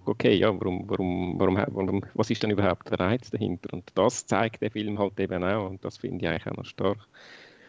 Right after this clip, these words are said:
Eine von der besten Szenen vom Film finde ich, äh, die, wo, äh, wo er da sich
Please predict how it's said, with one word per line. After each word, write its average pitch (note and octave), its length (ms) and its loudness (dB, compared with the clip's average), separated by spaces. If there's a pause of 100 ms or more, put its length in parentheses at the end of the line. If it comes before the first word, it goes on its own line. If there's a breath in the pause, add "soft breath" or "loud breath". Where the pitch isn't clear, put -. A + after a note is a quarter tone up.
(280 loud breath)
Eine A2 220 4
von A2 140 0
der G#2+ 160 2 (340)
besten B2 340 2
Szenen B2 320 2
vom A#2+ 160 0
Film A2+ 340 2
finde G#2+ 300 2
ich, F#2+ 100 0
äh, G2 640 4 (100)
die, G#2+ 160 4
wo, G#2 360 4
äh, G2 260 6
wo G2+ 80 2
er G2+ 160 2
da G2 200 0
sich G#2 220 -8